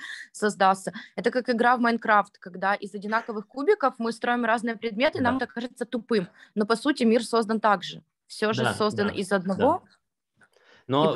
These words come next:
Speaker 1: почему вот
Speaker 2: при-, в
Speaker 1: я,
Speaker 2: принципе
Speaker 1: например, могу разговаривать, а камень не может разговаривать? Почему у меня ещё что-то же меня наполнило этим?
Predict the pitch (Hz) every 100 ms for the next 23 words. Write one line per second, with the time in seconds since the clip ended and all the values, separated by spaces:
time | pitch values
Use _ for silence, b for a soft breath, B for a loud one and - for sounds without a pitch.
0 | 147 214 247 254 180 147 165 180 226 220
1 | 214 196 190 214 202 214 196 196 180 180
2 | 175 170 - 180 180 - 202 226 196 160
3 | 160 170 - 170 - 160 160 - 185 208
4 | 226 202 190 - _ _ _ _ _ _
5 | _ _ _ _ _ _ _ _ _ _
6 | _ _ - 233 220 208 208 202 196 196
7 | 254 294 214 170 160 160 - 156